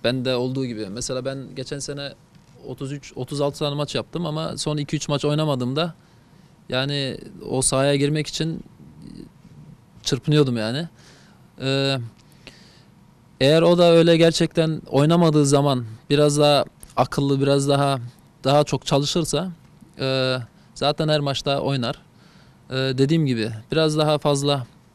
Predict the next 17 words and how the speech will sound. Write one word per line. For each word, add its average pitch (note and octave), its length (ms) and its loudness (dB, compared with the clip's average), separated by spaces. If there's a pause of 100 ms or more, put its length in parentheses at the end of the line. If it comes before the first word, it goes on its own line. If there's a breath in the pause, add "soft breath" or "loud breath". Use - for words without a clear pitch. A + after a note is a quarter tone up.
(160)
kendisine C#3+ 380 0
güvenmesi C#3+ 400 2
lazım A#2 240 0
oynamadığı C#3 440 -2
zaman. A#2 220 -4
Zaten C#3+ 280 -2
oynamadığın D#3+ 480 -2
zaman D3+ 340 -2 (640)
kendine C3+ 260 0
gerçekten B2+ 500 -2
güvenmen B2+ 420 0
lazım. A#2 400 -4
Biraz C3 220 0
daha C3 120 0
çok C3 200 -6
istemen A#2+ 360 -4
lazım. B2+ 320 -6